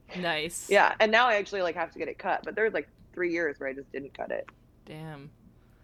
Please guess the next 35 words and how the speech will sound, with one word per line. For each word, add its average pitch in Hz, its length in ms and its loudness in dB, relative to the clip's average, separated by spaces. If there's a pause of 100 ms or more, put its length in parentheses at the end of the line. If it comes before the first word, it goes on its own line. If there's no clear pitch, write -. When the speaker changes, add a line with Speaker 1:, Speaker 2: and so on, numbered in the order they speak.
(300)
Speaker 1:
That's 202 220 -2
how 311 160 4
I, 208 280 6
I 220 140 6
had 214 280 -4
that 185 120 2
realization, 170 540 -2
like, 143 220 -6
literally 160 440 -2
last 143 320 -2
night 151 440 -4
that 165 220 -4
I 151 100 0
was 151 180 -6
doing 175 540 -6
this, 165 200 -2
I 170 40 -6
was 165 140 -10
doing 170 240 -6
these 165 140 -8
braids 160 280 -6
in 165 60 -8
my 151 120 -6
hair, 156 180 -6
and 156 80 -6
I 151 40 -4
was 156 60 -8
like, - 140 -10
"My 175 160 0
God, 160 240 4
my 175 120 2
hair's 175 280 0
really 269 240 -2
long," 175 420 2
like, 165 380 -4